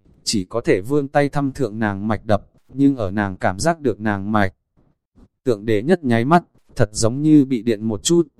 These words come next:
đột nhiên thu hồi chính mình tay, không thể tưởng tượng nhìn về phía nhân nhi. "Ngươi, ngươi cư nhiên," thượng quan tình hy chiều nàng nghiêm túc gật gật đầu,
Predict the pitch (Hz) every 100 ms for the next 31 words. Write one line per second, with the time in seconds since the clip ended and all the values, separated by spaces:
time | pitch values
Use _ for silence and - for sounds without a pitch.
0 | _ - 110 107 135 139 135 151 131 95
1 | - 113 151 131 101 147 151 151 160 -
2 | - - 147 127 92 120 92 85 123 104
3 | 107 98 95 107 95 - 113 139 143 143
4 | 147 147 135 135 _ _ _ - 127 135
5 | 143 147 147 - - 127 143 143 151 143
6 | 147 143 143 - - _ - 123 101 -
7 | 143 135 107 101 139 135 - 104 104 104
8 | 98 131 139 139 180 143 120 110 110 101
9 | 110 101 98